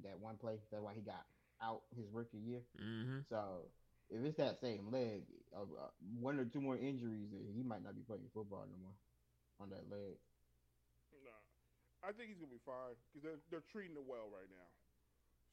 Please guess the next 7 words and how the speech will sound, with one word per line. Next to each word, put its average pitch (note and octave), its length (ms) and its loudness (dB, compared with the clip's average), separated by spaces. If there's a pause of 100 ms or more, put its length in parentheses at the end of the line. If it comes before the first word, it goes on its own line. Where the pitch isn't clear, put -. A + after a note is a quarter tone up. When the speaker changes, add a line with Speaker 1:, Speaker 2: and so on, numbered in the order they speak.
Speaker 3:
So, A2+ 300 -2 (800)
um, B2 400 0 (420)
Jalen F3+ 320 2
Ramsey, D#3 480 -4 (640)
brand G#3 400 2
new F#3+ 420 -8 (400)
Dolphins D#3+ 460 -2